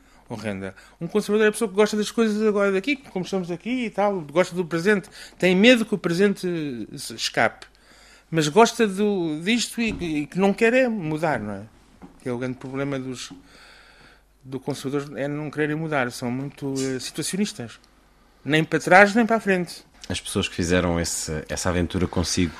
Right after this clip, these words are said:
Speaker 2: ainda fazem parte da sua vida? Ainda, ainda
Speaker 1: Sim.
Speaker 2: as vê regularmente?
Speaker 1: Eh, n-, não. Não, não, não. O Paulo, eh, pronto, ficámos muito amigos, mas o,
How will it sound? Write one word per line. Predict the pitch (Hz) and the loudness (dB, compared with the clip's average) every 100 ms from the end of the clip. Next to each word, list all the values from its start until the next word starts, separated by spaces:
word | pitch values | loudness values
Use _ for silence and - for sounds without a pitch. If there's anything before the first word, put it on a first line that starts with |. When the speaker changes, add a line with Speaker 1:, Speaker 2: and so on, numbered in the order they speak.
| - | -2
Speaker 2:
ainda | 90 87 | 2 2
fazem | - 92 | 4 2
parte | 87 92 - | 2 0 0
da | |
sua | - 87 | -4 -4
vida? | 78 92 | -2 0
Ainda, | 87 90 87 85 78 - | 0 0 -2 -6 -8 -6
ainda | 92 101 | -2 4
Speaker 1:
Sim. | |
Speaker 2:
as | 101 92 | 4 4
vê | 82 95 | 0 -2
regularmente? | 92 87 92 87 87 104 - _ 202 | -2 -2 -2 0 -2 -6 -12 _ -10
Speaker 1:
Eh, | 139 | -8
n-, | 139 143 120 | -6 -6 -6
não. | 135 104 101 _ _ _ - - _ - | -6 -6 -8 _ _ _ -20 -20 _ -14
Não, | 135 131 | -10 -8
não, | 127 131 | -8 -8
não. | 131 127 110 | -8 -8 -10
O | |
Paulo, | 120 156 175 196 196 190 104 | -4 2 2 2 -4 -8 -14
eh, | 113 | -12
pronto, | 127 127 - - | -8 -10 -12 -20
ficámos | 120 127 123 120 | -14 -8 -8 -6
muito | 131 131 | -6 -4
amigos, | 143 165 165 | -4 -4 -6
mas | 143 139 120 | -8 -8 -6
o, | 123 120 | -8 -8